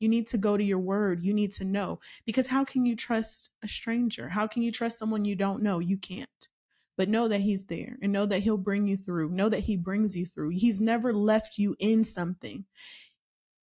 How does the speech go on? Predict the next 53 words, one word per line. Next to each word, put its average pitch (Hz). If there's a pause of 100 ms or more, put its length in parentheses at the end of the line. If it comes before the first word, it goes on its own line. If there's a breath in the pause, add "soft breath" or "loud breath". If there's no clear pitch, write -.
(300)
Even 294
if 294
you're 277
experiencing 254
something 214
or 208
it's 214
been 233
a 202
long 226
time, 247
you're 214
going 196
through 202
it. - (300)
We're 220
in 247
the 226
season 220
of 208
going 208
through, 208
then 185
you 240
going 220
through 208
it 190
too. 156
We 202
going 277
through 311
it, 285
you 233
going 180
through 190
it. 127
It 190
could 220
be 208
something 208
completely 226
different. 208
You 208
could, 226
your 226
stuff 240
could 202
be 214
way 202
bigger 214
than 202
our 214
stuff, 220